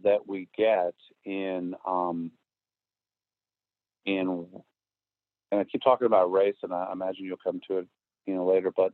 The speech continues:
this is important. The Jesus that we get in conservative white American Christianity is a Jesus carefully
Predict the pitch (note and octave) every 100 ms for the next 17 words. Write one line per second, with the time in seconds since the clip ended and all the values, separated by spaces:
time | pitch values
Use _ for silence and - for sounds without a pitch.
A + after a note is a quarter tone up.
0 | _ G2 - G2 - F#2 F2+ - F#2+ F2+
1 | _ - - - G#2 A#2+ D3+ E3 - A2+
2 | G#2+ G2+ G2 F#2+ - F#2 F2+ F2 F2 -
3 | _ _ _ _ _ _ _ _ _ _
4 | - G2 - A2+ A#2+ B2+ A#2+ A#2 G2+ E2+
5 | F2+ G2 G2 - F2 F#2 G2 - F#2 F#2
6 | F#2 - - F2 F2 F2+ F2+ E2+ _ _
7 | _ _ _ _ _ _ _ _ _ G#2+
8 | A2+ A2+ - G#2+ F#2+ A#2+ C3 C3 A2 -
9 | - - C#3 - E3+ D#3 D#3 D3 D3